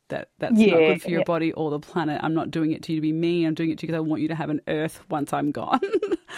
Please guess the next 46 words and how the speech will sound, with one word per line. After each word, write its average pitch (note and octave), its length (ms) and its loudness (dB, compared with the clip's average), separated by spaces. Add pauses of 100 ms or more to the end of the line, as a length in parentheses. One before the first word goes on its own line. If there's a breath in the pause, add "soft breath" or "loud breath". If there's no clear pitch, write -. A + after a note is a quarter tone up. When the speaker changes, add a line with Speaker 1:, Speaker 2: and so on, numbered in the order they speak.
(100)
Speaker 2:
Yeah, G3+ 360 10 (140)
absolutely. F#3+ 840 4 (360)
Yeah, A3+ 200 10
it's, E3 120 2
it, A3 220 6
I G#3+ 40 4
mean, F#3+ 160 6
it's, - 380 -8
it's - 440 -8 (320)
obviously F3+ 340 0
about E3 260 8
that - 200 6
communication, F3+ 720 6
and E3 220 6
it's, - 440 -2
it's F3+ 200 4
great F#3 300 8
to F#3+ 80 0
see E3+ 260 6
that E3 260 6 (480)
they, G#3 300 8
um, F#3+ 200 8
as G#3+ 220 8
you F#3+ 60 4
mentioned F#3+ 300 2
earlier, F#3 220 8
they F3 260 8
absorb G#3+ 540 8
a F#3 60 10
lot. F3+ 480 8 (420)
And, F3 280 -2
uh, D#3+ 240 6 (280)
so, F#3+ 460 8
uh, F3+ 300 10
we, G3 480 6
and, F#3+ 200 4
and F#3+ 180 6
we, F3 260 8
we've G3 200 8
been E3+ 260 6
talking F3 340 6
to F3+ 120 6
Alia E3 320 10
a - 20 6
lot D#3+ 260 8
about E3 360 6